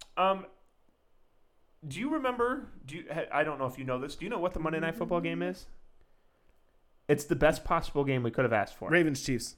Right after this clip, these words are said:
Speaker 1: Yeah.
Speaker 2: Yeah.
Speaker 1: This is gonna be a hell of a game, and I am very excited for it. Like, I'm actually excited
Speaker 2: Yeah,
Speaker 1: for Monday night
Speaker 2: this one,
Speaker 1: already.
Speaker 2: I don't even know, because the Chiefs looked very, like,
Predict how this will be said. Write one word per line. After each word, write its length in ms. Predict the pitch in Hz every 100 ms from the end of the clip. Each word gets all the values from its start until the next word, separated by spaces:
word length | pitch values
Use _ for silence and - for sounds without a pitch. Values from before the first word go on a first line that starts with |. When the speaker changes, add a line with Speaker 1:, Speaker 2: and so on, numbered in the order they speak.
| -
Speaker 1:
Yeah. 80 | 110 127 139 139 139 127 117
Speaker 2:
Yeah. 80 | 107 104 - -
Speaker 1:
This 200 | 170 -
is 100 | 285
gonna 240 | 220 160 120
be 140 | 110
a 60 | 107
hell 180 | 156 202
of 80 |
a 40 | 156
game, 320 | 139 143 139
and 80 | 123
I 100 | 127
am 100 | 127
very 280 | 113 139 135
excited 400 | 117 - 101 95
for 180 | - 98
it. 120 | - - - -
Like, 160 | 117 120
I'm 160 | 139
actually 460 | 139 135 - 120 101 95 -
excited 460 | 123 - 117 104
Speaker 2:
Yeah, 100 | 120
Speaker 1:
for 60 | 127
Monday 280 | 107 104 98
night 140 | 98
Speaker 2:
this 180 | 214 247
one, 120 | 311
Speaker 1:
already. 80 | 180
Speaker 2:
I 40 |
don't 100 | 208
even 220 | 240 156 123
know, 360 | 123 113 107 - 131
because 680 | 139 151 143 131 120 117 - - -
the 80 | -
Chiefs 420 | - - 208 - 156
looked 220 | 139 110
very, 440 | 107 131 151 151 -
like, 180 | 135 135